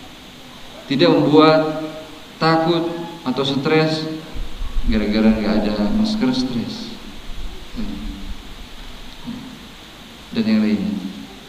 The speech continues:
Di Islam sudah mengajarkan kepada kita solusi untuk keluar dari jenis wabah seperti itu dan yang lainnya. Bahkan dahulu, di zaman para sahabat, di zaman Khalifah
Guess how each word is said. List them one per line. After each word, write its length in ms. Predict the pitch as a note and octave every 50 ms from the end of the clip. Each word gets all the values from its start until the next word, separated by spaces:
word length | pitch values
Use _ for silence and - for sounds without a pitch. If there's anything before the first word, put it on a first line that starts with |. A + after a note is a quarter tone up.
| - - - - - - - - - - - - - -
Di 80 | - -
Islam 720 | - - G#3+ G#3+ F3 D#3 D#3+ - - D#3 - - - - - - - - - - - - - -
sudah 240 | - - C3+ C#3 C3+
mengajarkan 720 | C#3 C3+ C3+ B2 A#2 C3+ D#3+ F3+ F3+ F#3 F#3 F#3 F#3 F3+
kepada 220 | - - - D3 C#3+
kita 320 | D3 E3+ E3 - F3 F3+ F3+ F3+ F3
solusi 560 | - E3 E3 G3 A3 G#3+ - A3 A3+ A3+ A3+ -
untuk 240 | E3 F3 E3 -
keluar 320 | E3 E3 F3+ G3 G#3 G3+ F3+
dari 560 | F3 F3+ F#3+ G#3 G#3+ G#3+ - - - - - - - - - - - - - - - - -
jenis 480 | - B2 C3+ D3 - - - - - C#3
wabah 320 | D#3+ E3+ E3 - G3 F#3
seperti 480 | - F3+ D#3+ - D3 D#3+ E3 F3 F#3+ F#3
itu 80 | G3+
dan 160 | F#3 F#3 F3+
yang 80 | F#3 F#3+
lainnya. 400 | F#3+ G3 F#3+ F#3 - A#2+ - - - - - - - - - - - - -
Bahkan 320 | B2+ C#3 C#3 - G#3+ G3+ F3+
dahulu, 640 | F#3 F3+ G#3 A#3+ A#3+ G#3 - - - - - - - - - - - - - - - - - - - - - - - - - - -
di 160 | B2 B2+ B2+
zaman 640 | A#2+ - D#3 F3+ G3+ G3+ G#3 G#3 G#3 G3+ G3 - -
para 160 | - F3+ F3
sahabat, 800 | E3 - E3+ - F3 G3+ G#3 G3+ E3+ E3+ - - - - - -
di 80 | C#3 C#3
zaman 480 | B2+ C#3 D3+ E3+ F#3 F#3+ F#3 F3 E3 D#3+ -
Khalifah 640 | - E3 F#3 F3+ - D#3 C#3+ D3 D3+ - - - -